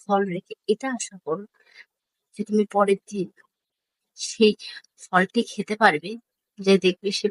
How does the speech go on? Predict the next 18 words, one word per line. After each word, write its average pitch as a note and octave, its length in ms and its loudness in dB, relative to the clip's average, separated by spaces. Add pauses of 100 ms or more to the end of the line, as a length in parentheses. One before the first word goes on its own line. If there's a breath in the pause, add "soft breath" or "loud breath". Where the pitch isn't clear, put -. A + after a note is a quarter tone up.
ফলটি G3 320 -2 (120)
পচে D#3+ 320 -4
গিয়েছে। - 320 -12 (500)
তাই G#3+ 100 6 (680 loud breath)
ঠিক A#3 180 4 (100)
সেরকমই G#3+ 640 2 (720)
যে G#3+ 120 6 (160)
শুধুই A#3+ 500 -2 (120)
বিশ্বাসে - 560 -2 (560 loud breath)
ঘাতকতা A3 520 -6 (100)
দেখেছে, G3+ 400 -2 (540)
সে - 220 -14
কি G#3 80 -2 (400 loud breath)
আর F3 100 0 (140)
বিশ্বাস - 340 -4 (180)
রক্ষা - 280 -6 (100)
করা F#3 180 -6 (2500)
বুঝবে? G#3+ 360 4